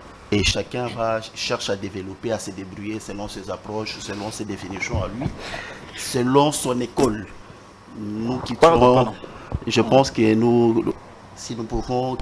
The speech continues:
Speaker 1: quitter les débats, les débats d'approche et les débats de concepts, et restons dans les réels, dans le fondamental. Parce que je prends seulement mon ami à témoin, parce qu'il semble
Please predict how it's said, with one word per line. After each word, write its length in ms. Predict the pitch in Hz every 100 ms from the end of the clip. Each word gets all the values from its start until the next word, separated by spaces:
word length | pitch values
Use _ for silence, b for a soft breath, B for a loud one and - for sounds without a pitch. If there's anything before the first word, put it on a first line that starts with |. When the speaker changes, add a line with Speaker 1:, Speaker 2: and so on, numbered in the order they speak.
| -
Speaker 1:
quitter 340 | - 123 127
les 140 | 120 104
débats, 920 | 98 98 107 107 107 104 101 78 85
les 220 | 101 107 101
débats 260 | 107 113
d'approche 480 | 98 90 - 113 -
et 40 |
les 100 | 95
débats 360 | 92 98 98 101
de 120 | 98
concepts, 580 | - 92 - - - -
et 80 | 107
restons 640 | 98 101 - - 117 113 - -
dans 360 | 101 95 101 - B B B B B -
les 180 | 120 139
réels, 440 | 139 135 110 98
dans 120 | 104 101
le 100 | 98
fondamental. 680 | - 127 123 107 92 - - - - B B B B B B B B - -
Parce 180 | 98
que 160 | - 101
je 320 | 110 101 98 -
prends 180 | - 127
seulement 580 | - 104 101 110 113 110
mon 200 | 98 98
ami 320 | 95 104 101
à 80 | 87
témoin, 480 | 95 92 98 143 240 - - - - -
parce 160 | 101 -
qu'il 400 | 107 92 104 101
semble 400 | - 113 101